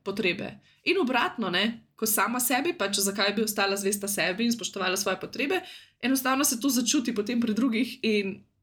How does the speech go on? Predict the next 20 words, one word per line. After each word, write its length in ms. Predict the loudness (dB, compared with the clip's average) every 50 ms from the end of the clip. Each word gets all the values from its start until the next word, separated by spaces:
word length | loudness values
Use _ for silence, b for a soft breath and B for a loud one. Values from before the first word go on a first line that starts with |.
| _ _ _ _ _ _ _ _ -8
v-, 160 | -6 -6 -6 -8 -12 -12 -2
ki 140 | -2 0 0
vibrirajo 460 | 0 0 2 2 2 2 2 2 0
na 80 | 0
tej 160 | 0 0 0 0
vibraciji 720 | 0 2 2 2 2 2 0 0 2 2 2 2 0 2 2 2
in 80 | 2
so 100 | 2 0
tudi 220 | 0 0 2 2 2
oni, 240 | 2 2 0 0
ja, 160 | 2 2 2 2
sej, 220 | 2 2 2 2 2 0
zakaj 240 | -2 -2 0 0 0
bi 160 | 0 0 -2
ji 80 | 2 2
dal, 240 | 2 2 2 0
eh, 960 | -4 -12 -20 -20 -20 -20 _ _ _ _ _ -2 0 2 2 4 4 2 2 0 0
pozornost 720 | 0 2 2 4 2 2 2 0 0 0 2 2 0 2 2
in 460 | 0 2 2 0 -2 -4 -6 -6 -8
pač 480 | -10 -4 0 2 2 2 2 0 -2